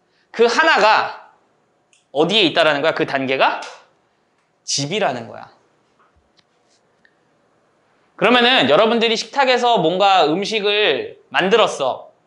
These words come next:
근데 그게 만약에 식중독을 유발했단 말이야. 그러면은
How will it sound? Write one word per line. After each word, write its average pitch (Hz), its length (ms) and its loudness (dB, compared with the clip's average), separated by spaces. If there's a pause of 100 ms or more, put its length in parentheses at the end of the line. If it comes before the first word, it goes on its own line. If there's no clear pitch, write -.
(180)
근데 185 160 -4
그게 185 240 0
만약에 151 480 0
식중독을 254 500 -4
유발했단 135 420 -4
말이야. 107 360 -16 (1300)
그러면은 196 640 0